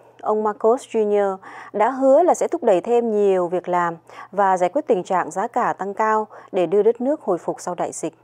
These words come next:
Một số nhà phân tích cho rằng các hoạt động tranh cử được thúc đẩy bởi một chiến dịch truyền thông xã hội tốt đã giúp cho Marcos Junior lấy lại được hình ảnh. Trước đó, tin tức về việc Marcos Junior tranh cử Tổng thống đã làm dấy lên những luồng ý kiến trái chiều trên Internet.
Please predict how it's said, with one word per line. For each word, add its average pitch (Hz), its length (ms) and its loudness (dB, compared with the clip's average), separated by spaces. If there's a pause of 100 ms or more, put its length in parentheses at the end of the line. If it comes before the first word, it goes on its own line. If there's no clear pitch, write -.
(760)
Một 240 80 -2
số 311 120 0
nhà 330 200 2
phân 294 160 0
tích 359 140 -2
cho 262 140 2
rằng 202 340 -2
các 294 80 -2
hoạt 311 140 -4
động 190 220 0
tranh 262 200 -4
cử 196 240 4
được 175 140 -4
thúc 302 140 -10
đẩy 196 220 4
bởi 160 140 0
một 175 220 -2
chiến 220 220 -2
dịch 214 220 -2
truyền 170 200 -6
thông 196 180 -8
xã - 140 -6
hội 208 360 0
tốt 302 220 2 (420)
đã 185 100 0
giúp 294 220 0
cho 220 180 2
Marcos 214 400 0
Junior 208 380 0
lấy 196 200 2
lại 220 180 0
được 165 120 -8
hình 165 200 -8
ảnh. 151 220 -10 (840)
Trước 311 140 0
đó, 294 160 2
tin 311 180 2
tức 370 160 0
về 247 100 4
việc 214 240 2
Marcos 269 420 -2
Junior 240 280 2
tranh 240 180 -4
cử 202 240 2
Tổng 160 140 -2
thống 208 400 -2
đã 233 180 -2
làm 190 200 -2
dấy 185 180 0
lên 220 240 2
những 208 160 -6
luồng 208 180 0
ý 185 120 -4
kiến 214 220 -2
trái 233 240 -6
chiều 175 400 0
trên 196 140 -4
Internet. 190 540 -6